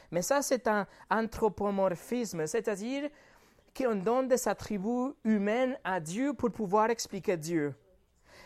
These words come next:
Et ça, c'est très, c'est une leçon d'humilité parce que nous, en tant que création finie et faible, on doit tirer de notre propre expérience, de notre propre corps, notre propre caractéristique pour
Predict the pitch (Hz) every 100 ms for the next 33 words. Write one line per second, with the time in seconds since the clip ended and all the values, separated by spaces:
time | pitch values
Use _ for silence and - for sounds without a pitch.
0 | - 190 285 285 269 - - 240 233 277
1 | 254 240 202 - 226 220 190 185 175 175
2 | 233 208 180 - 196 190 - - - _
3 | 175 233 311 254 208 247 247 240 202 170
4 | 151 _ - 220 208 190 - 220 226 -
5 | 220 196 208 220 165 - 220 233 160 131
6 | - - - - 196 214 196 240 285 302
7 | - - - - 220 214 240 262 220 190
8 | 180 - 175 - 226 233 - 226 202 165
9 | - _ _ - 208 - 208 208 214 269
10 | 247 202 175 - 233 226 196 - - 214
11 | 240 262 208 170 - 170 220 240 214 -
12 | 185 180 180 185 170 - 285 294 - -
13 | - - 247